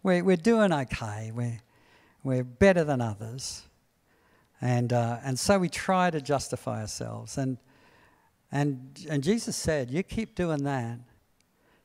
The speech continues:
and in the end, I'm gonna humble you. But you humble yourself,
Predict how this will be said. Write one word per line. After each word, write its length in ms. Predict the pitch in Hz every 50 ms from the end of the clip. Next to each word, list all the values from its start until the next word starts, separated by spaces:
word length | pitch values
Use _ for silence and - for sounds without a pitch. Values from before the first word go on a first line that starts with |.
| _ _ _
and 300 | - 131 131 135 131 127
in 140 | 143 165 190
the 140 | 202 196 175
end, 180 | 175 175 147
I'm 180 | 135 135 156 170
gonna 220 | 165 151 139 123
humble 400 | - - 151 151 151 147 135 120
you. 260 | 98 101 101 107 120 123 - - _ _ _ _ _ _ _ _ _ _ - _ _ _
But 140 | 143 139
you 200 | 143 170 220 240
humble 500 | 220 - - 190 202 208 190 180 175 170
yourself, 580 | 151 139 127 - - - 131 123 107 104 123 -